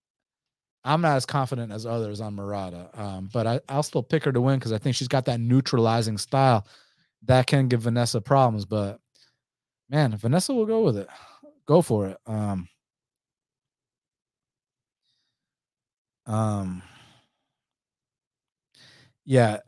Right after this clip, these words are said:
D-, uh, Dixon said, "Dan, please tell me you saw Emily Ducote put Murata in multiple arm bars." I did. And not only that, uh, Virna Jandiroba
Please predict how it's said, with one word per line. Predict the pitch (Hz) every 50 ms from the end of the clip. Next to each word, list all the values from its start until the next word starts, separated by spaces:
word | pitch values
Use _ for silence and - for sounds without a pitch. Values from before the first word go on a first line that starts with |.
| - 131 - _ _ _ _ _ _ _ -
D-, | 147 - -
uh, | 123 117
Dixon | 110 110 135 135 - 139
said, | - 135 120 110
"Dan, | 127 120 117 113
please | - 139 131
tell | - - 143
me | 135 131
you | 127
saw | 120 - 135 127
Emily | 127 120 123 123 120
Ducote | 113 - - 123 117 110 110 104
put | - - 131 113
Murata | 113 110 110 113 113 117 113
in | 104 101
multiple | 104 117 120 - - 113
arm | 104 101 101 101 95
bars." | 95 95 95 98 95
I | 101 110
did. | 117 123 147 123 107
And | 107 113 120
not | 120 123 135 139
only | 135 127 123
that, | 131 165 160 131 113 - - - - _ _ _ _ _ _ _ -
uh, | 117 113 107 101
Virna | 92 120 131 139 143 139 127 120
Jandiroba | 117 135 131 127 123 117 120 143 156 127 101 95 87 85 85